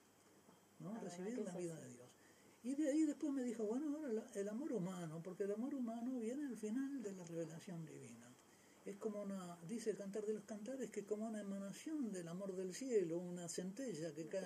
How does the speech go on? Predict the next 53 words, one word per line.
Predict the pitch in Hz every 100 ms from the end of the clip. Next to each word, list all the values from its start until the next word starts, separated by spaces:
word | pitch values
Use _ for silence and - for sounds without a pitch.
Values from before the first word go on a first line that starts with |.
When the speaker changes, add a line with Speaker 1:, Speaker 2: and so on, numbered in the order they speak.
| 196
Speaker 1:
un | 208
Speaker 2:
centella. | 214
Speaker 1:
ince-, | 208 214
no, | 247
una | 262 226
chispa | 208 302 262 -
Speaker 2:
Una | 214
Speaker 1:
del | 185 185
amor | 233 240
Speaker 2:
chispa | 226 220
del | 247
Speaker 1:
divino | 254
Speaker 2:
amor. | 262 247 -
Speaker 1:
que, | 226 220 214
que | -
incendia | 220 202 247 262 269 254
el | 214
corazón | 196 170 160 185 185 196 202 - - - -
del | 170
ser | 170 202
humano | 175 151 160 180 196 202
creado | 165 170 190 175
para | 156 156 226
eso, | 294 160
por | 156 143 131
Dios. | 127 123 131 - - - - - - - - - - - -
Y | 233
entonces | 226 240 240 208
escribí, | 208 170 190 247 269 202
eh, | 185 190 180 170 180
el | 170
primer | 180 196 214
libro, | 185 208 185 175 156 147 151 151
el | 165
que | 170
tú | 160
tienes | 170 165 156 151
en | 151
la | 180
mano, | 220 190 165
La | 160
Casa | 202 185
Zorro | 170 202 180
Roca, | 202 233 220 240
Speaker 2:
Sí. | 208
Speaker 1:
Noviazgo, | 190 214 220 196 233
Amistad | 214 190 220
Matrimonial | 208 196 202 180 185 196 190
y |
Educación | 175 170 170 190 180
de | 220
los | 285 233
Hijos. | 208 277